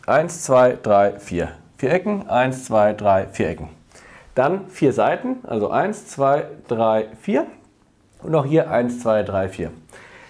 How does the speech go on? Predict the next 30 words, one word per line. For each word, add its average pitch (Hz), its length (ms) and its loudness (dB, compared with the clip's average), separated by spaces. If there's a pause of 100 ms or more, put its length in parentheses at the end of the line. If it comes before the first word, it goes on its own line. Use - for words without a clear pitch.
(120)
Gemeinsam 170 580 2
ist, 202 240 2
die 131 80 2
Seiten 139 420 2
sind 135 240 -2
alle 151 240 2
gleich 98 380 0
lang. 80 260 -4 (360)
Also 98 440 0 (560)
die 139 200 -4
Seite 190 300 4
hier 190 140 2
ist 190 160 -2
A 156 180 4
lang, 170 360 4 (840)
die 143 280 -2
Seite, 151 560 4 (960)
die 123 120 0
Seite, 107 580 2 (680)
die 107 80 -2
Seite. 71 360 -2 (1400)
Also 92 400 -2
alle 175 160 0
vier 175 220 0
Seiten 135 320 4
beim 127 160 2
Quadrat 107 460 0
sind 110 140 -4
gleich 98 280 -2
lang 196 320 -2